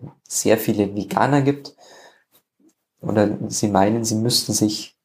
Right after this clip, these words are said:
zumindest vegetarisch ernähren. Und da ist eigentlich, es ist unverzichtbar, dass irgendwann die Diskussionen darauf hinauslaufen. Und was mich daran eben stört, ist, dass halt einfach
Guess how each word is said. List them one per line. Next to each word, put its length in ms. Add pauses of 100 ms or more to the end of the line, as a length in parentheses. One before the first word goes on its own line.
(180)
zumindest 520
vegetarisch 720
ernähren. 480 (1300)
Und 540
da 160
ist 280
eigentlich, 360
es 180
ist 120
unverzichtbar, 840
dass 300
irgendwann 540
die 140
Diskussionen 720
darauf 380
hinauslaufen. 760 (640)
Und 600 (1080)
was 200
mich 120
daran 240
eben 200
stört, 260
ist, 160
dass 160
halt 160
einfach 400